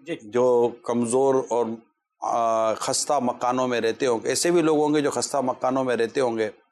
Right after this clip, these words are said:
Speaker 2: کمزور مکانوں میں رہتے ہوں گے، ان کو بھی ان معاملے میں تھوڑی تسلی ہو جاتی ہے۔
Speaker 1: واہ۔
Speaker 2: لیکن جب یہ تقابل کرنے بیٹھتے ہیں نا، تو اس میں بہت واضح ایک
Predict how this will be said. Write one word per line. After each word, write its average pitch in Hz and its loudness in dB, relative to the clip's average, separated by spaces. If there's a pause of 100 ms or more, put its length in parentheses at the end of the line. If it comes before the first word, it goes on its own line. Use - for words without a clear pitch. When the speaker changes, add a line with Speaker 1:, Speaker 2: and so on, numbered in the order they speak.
(240)
Speaker 2:
کمزور 131 2
مکانوں 131 0
میں 127 0
رہتے 117 0
ہوں 123 0
گے، 123 -2
ان 131 -2
کو 147 0
بھی 143 2
ان 135 2
معاملے 127 0
میں 131 -4
تھوڑی 127 0
تسلی 120 -2
ہو 113 2
جاتی 101 -4
ہے۔ 92 -16 (180)
Speaker 1:
واہ۔ 143 -20 (460)
Speaker 2:
لیکن 175 -2
جب 190 -2
یہ 196 2 (600)
تقابل 180 -2
کرنے 185 0
بیٹھتے 139 -2
ہیں 147 0
نا، 123 0
تو 117 -6
اس - -6
میں 170 -2
بہت 165 0
واضح 135 0
ایک 160 -2